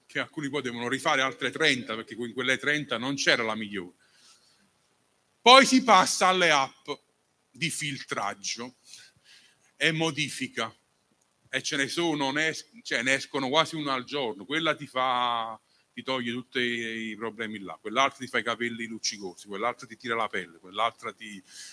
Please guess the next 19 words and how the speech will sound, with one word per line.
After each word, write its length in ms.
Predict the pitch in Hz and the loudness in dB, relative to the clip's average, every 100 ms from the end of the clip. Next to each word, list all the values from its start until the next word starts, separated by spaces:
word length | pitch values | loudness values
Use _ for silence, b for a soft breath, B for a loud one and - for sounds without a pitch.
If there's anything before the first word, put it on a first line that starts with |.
| B _ | B _
ti 80 | 120 | -2
allunga 300 | 120 123 113 | 0 -2 0
la 140 | 110 | 0
barba, 400 | 98 82 - 87 | -2 -4 -6 -14
quell'altra 500 | 95 101 120 - 123 | -8 -2 -2 -4 -8
<laughs> 40 | - - - 151 - B B B B B _ _ _ _ _ _ _ _ _ _ _ | -8 -6 -4 -4 -8 B B B B B _ _ _ _ _ _ _ _ _ _ _
Una 180 | 180 214 | 6 10
volta 400 | 262 277 - 208 | 12 10 10 6
filtrato 580 | 196 170 - 196 180 151 | 6 -2 6 8 8 6
come 160 | 160 | 2
si 80 | 147 | 0
deve, 240 | 156 175 131 | 4 4 4
che 180 | 143 | 0
quasi 360 | - 190 180 160 | 6 6 6 2
non 180 | 156 147 | -2 0
sembri 420 | - 156 143 147 | 0 0 0 -4
tu, 320 | 156 131 165 - - - - b b b b b b _ _ _ | -4 -4 -6 -8 -20 -20 -20 b b b b b b _ _ _
allora 500 | - 175 233 277 233 | 8 8 10 8 8
dici: 340 | 202 165 185 | 4 2 -2